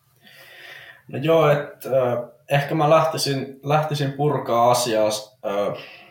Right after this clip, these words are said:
<laughs> mennään heti M M-sarjoihin, et, et, et, tota, et meillähän on niinku kaksi M M-sarjaa, et on Moto G P:n M M-sarja, mikä on se niin sanotusti se kuninkuussarja. Sitten on Superbiken, Superbiken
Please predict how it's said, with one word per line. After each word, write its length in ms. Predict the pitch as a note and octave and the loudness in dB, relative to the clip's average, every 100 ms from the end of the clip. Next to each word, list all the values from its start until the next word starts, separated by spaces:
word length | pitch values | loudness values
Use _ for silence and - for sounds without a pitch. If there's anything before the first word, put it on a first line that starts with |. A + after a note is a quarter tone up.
| _ - - | _ -8 -4
<laughs> 640 | - D3+ B2+ - - - | -2 -2 -4 -8 -8 0
mennään 240 | C#3 D3 | 4 6
heti 200 | E3+ D3+ | 6 6
M 360 | D3+ D3+ C#3 B2 | 8 8 8 6
M-sarjoihin, 720 | - C#3 A#2+ A#2 A2 G#2+ G#2+ | 8 8 10 8 8 8 6
et, 200 | A2+ - - | 4 2 0
et, 260 | A2+ - | 0 2
et, 240 | - - - | -2 -2 -2
tota, 580 | G2 G2 - F#2+ - - - - - - - _ _ - - - | -2 -2 0 2 0 -4 -14 -16 -16 -18 -20 _ _ -20 -18 0
et 260 | A#2 - - | 0 0 0
meillähän 340 | C3+ C3+ C#3+ | 4 8 8
on 60 | C3+ | 8
niinku 240 | C3 B2+ | 6 2
kaksi 400 | A#2 C#3+ - - | 6 6 6 4
M 240 | A#2 G#2 G2 | 2 2 0
M-sarjaa, 480 | - F2+ E2+ D2+ - | 0 0 0 0 -2
et 160 | - | -4
on 260 | F#2+ F2+ - _ | -6 -8 -12 _
Moto 340 | A#2 A#2+ C#3 | 0 2 4
G 60 | C#3 | 4
P:n 380 | C3+ B2+ A#2+ A2+ A2 | 2 2 2 2 2
M 120 | G#2+ G#2 | 0 0
M-sarja, 640 | - G2 G2+ G2+ F2+ - | 0 0 0 0 -2 -4
mikä 260 | - G#2 G2+ | -6 -2 0
on 120 | G2+ | 2
se 120 | - | 2
niin 200 | A2 A2 | 2 2
sanotusti 560 | - G#2+ F#2 G2 - - | 2 0 -2 -6 -10 -8
se 220 | - - | -8 -6
kuninkuussarja. 960 | G#2+ G#2 G2 F2+ E2 - - E2+ - - _ | 0 2 0 -2 -4 -2 -2 -2 -4 -12 _
Sitten 360 | - - G#2 A#2 | -6 -4 0 2
on 60 | A2 | 4
Superbiken, 1000 | C#3 A2 A2+ G2+ G2+ F#2+ F#2 F#2+ E2 - _ _ - | 4 6 4 4 2 0 0 -4 -8 -14 _ _ -4
Superbiken 960 | - D3 C#3+ A2+ G#2+ G2+ G#2 G2 F2+ | -2 2 4 4 2 2 0 -4 -8